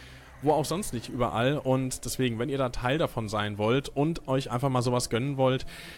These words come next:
was möglicherweise einfach wirklich deutlich gesünder ist als die anderen Alternativen, weil, Conny, ohne Zucker.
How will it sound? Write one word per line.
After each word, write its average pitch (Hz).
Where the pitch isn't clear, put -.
was -
möglicherweise 202
einfach 208
wirklich 208
deutlich 175
gesünder 220
ist 107
als 107
die 113
anderen 113
Alternativen, 127
weil, 120
Conny, 139
ohne 131
Zucker. 131